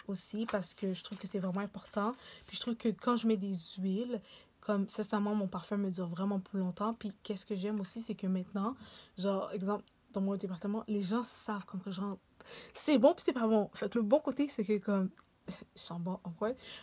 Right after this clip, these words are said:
Le mauvais côté, c'est que quand je suis en retard, ils savent que je suis en retard. Parce que, comme, mais ça, ça serait pas secret. <laughs> Fait que ça, c'est mon fait côté, ok ? Mais en tout cas, fait que là, c'est un autre qui est super beau, là.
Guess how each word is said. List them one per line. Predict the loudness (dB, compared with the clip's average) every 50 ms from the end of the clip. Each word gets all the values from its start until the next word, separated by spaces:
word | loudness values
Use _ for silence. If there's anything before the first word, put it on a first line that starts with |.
| -8 2
Le | 8 10 12
mauvais | 12 12 10 8 6
côté, | 2 4 4 4
c'est | 4 4
que | 4 4
quand | 6 8 8 6
je | 8 6
suis | 4
en | 2
retard, | 4 8 10 10 10 10 8 4 4
ils | 4 4
savent | 4 4 4 2
que | 0 -2
je | -4
suis | -4
en | -6
retard. | -2 -2 -2 -2 -2
Parce | -4 -6 -8
que, | -4
comme, | -2 -4 -4 -4 -8 -18 -20 -12 -2
mais | -2 0 0
ça, | 2 0
ça | 0 0
serait | 2 2 2
pas | 2
secret. | 2 0 -2 -2 0 0 0 0
<laughs> | 0 -4 -10 -12 -14 -16 -16 -18 -20 -20 -20 -20 -20 _ _ -16 -14 -14 -14 -14 -8 -6
Fait | -2 -2
que | -2
ça, | 6 8
c'est | 8 8
mon | 8
fait | 4 2 2
côté, | 2 2 0 0 -2 -2 -2
ok ? | -2 -4 -2 0 0 0 -2 -4 -10 -16 -16 -18 -8 0 4
Mais | 6 8 8 8 8 6
en | 4 0
tout | -2 -2
cas, | -4 -6 -6 -8 -12
fait | -6 -4 -4
que | -2 0 -2
là, | 0
c'est | 2 2
un | 4 4 4
autre | 4 2 0 -4 -10 -16 -14 -8
qui | 0 0 2
est | 2 2 0
super | -2 0 0 2 2 2
beau, | 2 4 4 4 6
là. | 4 4 2 0